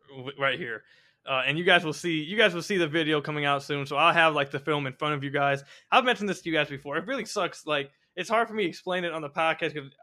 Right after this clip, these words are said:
I, I'm looking at it right now, but you guys can't see what I'm talking about. So I try to explain it to you guys, but I am going to have the breakdown coming out in, like, the next day or two. So you guys will be able to reference that if you guys wanna, like, go back to the podcast and, like, watch it at the same time. I don't know if you guys are down for that, but either way,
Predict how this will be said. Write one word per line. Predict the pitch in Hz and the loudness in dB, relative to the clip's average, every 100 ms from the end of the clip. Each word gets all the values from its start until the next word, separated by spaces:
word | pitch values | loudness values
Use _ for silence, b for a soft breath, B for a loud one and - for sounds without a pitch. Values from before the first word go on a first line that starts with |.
| - | 2
I, | 190 202 | 4 4
I'm | 190 196 | 0 0
looking | 185 180 165 | -2 -2 -4
at | 156 | -4
it | 147 | -2
right | 151 | -4
now, | 151 156 | -2 -2
but | 143 | -2
you | 135 165 | -4 -2
guys | 156 147 | -2 -2
can't | - 160 | -2 -2
see | 139 160 | -2 -4
what | 147 | -2
I'm | 143 | -4
talking | 139 151 165 | 0 0 0
about. | 151 160 | -2 -2
So | 143 | -2
I | 135 | -4
try | - 185 | 2 2
to | 160 | 2
explain | 139 - 135 | -6 -8 -8
it | 135 | -10
to | 135 | -12
you | 135 | -8
guys, | 131 131 123 _ _ _ - | -4 -4 -6 _ _ _ 0
but | 165 - 151 | 2 2 2
I | 170 | 4
am | 190 | 4
going | 175 170 | 2 2
to | 156 | 4
have | 165 156 | 2 2
the | |
breakdown | 139 151 147 143 | 0 0 0 -4
coming | 151 143 | -4 -2
out | 139 | -2
in, | 135 | -2
like, | 135 | -6
the | 143 | -4
next | 139 139 | -6 -2
day | 143 | 0
or | 139 131 | 0 0
two. | 139 127 | -10 -14
So | |
you | 147 | -6
guys | 147 143 | -4 -2
will | |
be | 139 147 | -2 -4
able | 135 | -4
to | 131 | -6
reference | 131 135 139 123 | -4 -4 -6 -14
that | - 131 123 | -6 -4 -4
if | |
you | 135 | -8
guys | 127 | -10
wanna, | 135 127 | -10 -10
like, | 127 | -10
go | - | -10
back | 139 131 131 | -4 -6 -6
to | |
the | 131 | -14
podcast | - 135 131 135 127 127 _ _ _ _ _ | -6 -6 -6 -6 -6 -8 _ _ _ _ _
and, | 143 | -6
like, | 139 131 | -2 0
watch | 135 139 135 | 2 2 2
it | 139 | -6
at | 127 | -8
the | |
same | 147 135 | -8 -6
time. | 143 139 139 | -4 -2 -2
I | 127 | -4
don't | 127 | -6
know | 123 120 | -8 -10
if | 131 | -10
you | 127 | -8
guys | 120 | -8
are | 123 | -8
down | 127 120 | -10 -10
for | 127 | -8
that, | 120 - | -8 -8
but | 120 - _ _ - | -14 -16 _ _ -6
either | 226 196 | 0 2
way, | 156 143 | 4 2